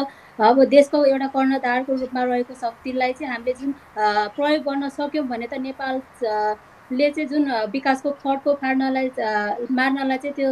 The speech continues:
एकदम ढिलो हुँदैन त्यो कुरामा चाहिँ, किनभने हामीसँग युवा शक्ति आउँदैछ। र यस कुरामा चाहिँ सरकारको ध्यान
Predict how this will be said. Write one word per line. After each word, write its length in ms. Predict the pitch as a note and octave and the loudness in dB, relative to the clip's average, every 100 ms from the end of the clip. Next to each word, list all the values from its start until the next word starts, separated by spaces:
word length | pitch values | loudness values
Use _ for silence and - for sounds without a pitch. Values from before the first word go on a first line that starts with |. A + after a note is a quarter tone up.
| A3+ G3+ - - C4+ | -2 -6 -18 -20 -16
एकदम 160 | B3 C#4 | -12 -12
ढिलो 380 | G3+ G#3+ C4+ | -10 -2 2
हुँदैन 460 | C#4+ G#3 G#3 C4 A#3+ | 2 0 2 4 4
त्यो 160 | A3+ A3+ | 2 0
कुरामा 340 | B3+ A3+ A3 A3 | 0 0 -2 -2
चाहिँ, 200 | A3+ B3+ - - | 0 0 -2 -2
किनभने 240 | C4+ B3+ | 2 2
हामीसँग 460 | G#3+ A#3+ B3 C4+ B3+ | 0 -2 -2 -2 -2
युवा 160 | C4 | -2
शक्ति 320 | C4 B3+ B3+ B3+ | -2 -4 -2 -2
आउँदैछ। 400 | A#3+ B3 C4+ B3 B3 - - - - | 0 0 0 0 -2 -4 -20 -16 4
र 60 | D#4 | 6
यस 240 | E4 F4+ - - | 6 2 -8 -8
कुरामा 360 | F4 F4+ E4+ | -4 -2 -2
चाहिँ 160 | E4+ F4 | -4 -10
सरकारको 580 | D#4 D#4+ D#4 D#4 D#4 D#4+ | -10 -10 -6 -8 -6 -10
ध्यान 340 | B3 A3+ A#3+ | -10 -12 -12